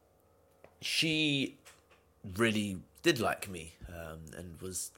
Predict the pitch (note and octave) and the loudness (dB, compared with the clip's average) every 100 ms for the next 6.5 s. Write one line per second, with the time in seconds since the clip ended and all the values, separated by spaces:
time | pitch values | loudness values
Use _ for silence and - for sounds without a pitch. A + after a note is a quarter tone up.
0 | - - A#2+ G#2 - F#2+ F#2 - - - | -10 -4 2 2 2 2 0 -2 -20 -20
1 | - _ _ - - A2+ A2+ - - F#2 | -20 _ _ -10 -2 4 4 4 -2 0
2 | G2+ G2 G2 G2+ G2 F#2 - F#2+ F#2 F2+ | 2 2 2 2 0 -2 -4 -6 -4 -6
3 | - - - G#2 G#2 F#2+ G2 G#2 G2+ F#2+ | -12 -8 -2 -2 -2 -4 -2 0 -2 -4
4 | F2 E2+ - F#2+ - - F#2 F#2+ F#2 G2 | -6 -10 -8 -8 -6 -4 -4 -2 0 2
5 | - F#2+ F#2+ F2+ E2+ - - - - F#2+ | 0 -2 -2 -6 -10 -20 -20 -12 -4 -4
6 | F#2 G2+ F#2 F#2 F2+ | -2 -2 -2 -4 -8